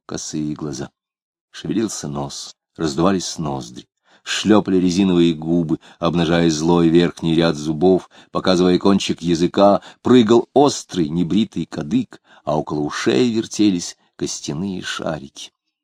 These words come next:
Лютов размахивал руками, пальцы правой руки мелькали, точно пальцы глухонемого, он весь дергался, как марионетка на ниточках,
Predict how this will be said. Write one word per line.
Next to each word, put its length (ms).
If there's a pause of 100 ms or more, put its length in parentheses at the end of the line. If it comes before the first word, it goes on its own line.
(540)
Лютов 500
размахивал 680
руками, 680 (240)
пальцы 560
правой 340
руки 380
мелькали, 640
точно 320
пальцы 400
глухонемого, 840 (140)
он 160
весь 300
дергался, 720
как 200
марионетка 600
на 80
ниточках, 640